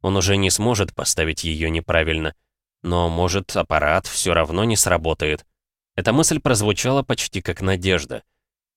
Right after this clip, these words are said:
Кути прохромал вперёд и протянул руку Брэдшоу. "Рад знакомству, мистер Брэдшоу",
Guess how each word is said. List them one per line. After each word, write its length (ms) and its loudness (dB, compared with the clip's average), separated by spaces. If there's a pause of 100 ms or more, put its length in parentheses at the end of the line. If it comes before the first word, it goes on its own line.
Кути 280 0
прохромал 520 2
вперёд 460 2
и 80 2
протянул 480 2
руку 200 0
Брэдшоу. 640 0 (880)
"Рад 240 4
знакомству, 560 2
мистер 320 0
Брэдшоу", 560 0